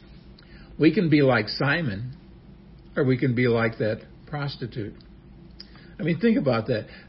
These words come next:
By long years of religious training, most of us feel much more comfortable being like Simon. I think Doctor Luke included this story so that we would be challenged to become more like the repentant prostitute.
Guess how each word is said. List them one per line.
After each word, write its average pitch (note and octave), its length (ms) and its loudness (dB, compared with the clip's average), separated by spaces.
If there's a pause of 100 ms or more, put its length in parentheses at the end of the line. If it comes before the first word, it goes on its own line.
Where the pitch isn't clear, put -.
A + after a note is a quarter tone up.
(140)
By B2+ 160 2
long F3+ 400 4
years G3 280 6
of B2 100 0
religious D3 440 0
training, D3 400 0
most D#3+ 280 4
of G3 100 2
us C3+ 160 2
feel C3+ 360 2 (160)
much E3 320 0
more G3+ 160 2
comfortable D#3 680 -2 (280)
being C#3+ 220 2
like D3+ 240 -2
Simon. D3+ 560 -4 (1500)
I F#3 120 0
think A#3 160 -2
Doctor D3 400 2
Luke F3 260 4
included C3 420 2
this A#2+ 200 -2
story D#3 300 4
so - 160 -4
that B2 200 2
we D3 140 2
would C3 220 4
be B2 120 0
challenged D3+ 420 -2
to C3 60 -6
become A#2+ 360 -2
more C#3+ 180 2
like B2+ 260 0
the A2+ 220 -2
repentant B2 760 -4
prostitute. C#3+ 760 -6